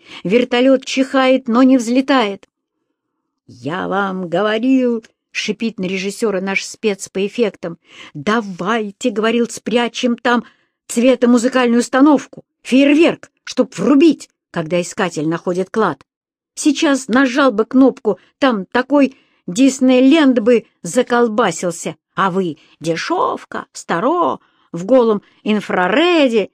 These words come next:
стильней получится». Вот и получилось. «Стильней!» Зэк с перепугу дунул бы из пещеры,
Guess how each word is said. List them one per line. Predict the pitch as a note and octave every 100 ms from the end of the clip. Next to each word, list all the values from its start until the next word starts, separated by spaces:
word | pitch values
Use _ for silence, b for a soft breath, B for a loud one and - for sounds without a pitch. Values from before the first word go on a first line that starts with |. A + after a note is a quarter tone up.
| -
стильней | - F#3 F3+ A3+ C#4+ C4
получится». | A3+ A#3 A#3 - E3+ - D#3 - _ _ _ _ _ _ _
Вот | - -
и |
получилось. | - C4+ C#4 - A#3 A3+ A3 - _ _ _ _ _ _
«Стильней!» | - - B3+ A3 G3 F#3 E3+ - _ _ _ _ _ _ -
Зэк | F3+ C4
с | -
перепугу | - A3+ A3 C#4 G#3
дунул | F#3+ E4 C4+ G3+
бы | F3+
из | F3+ -
пещеры, | A3+ G#3+ - E3+ D3+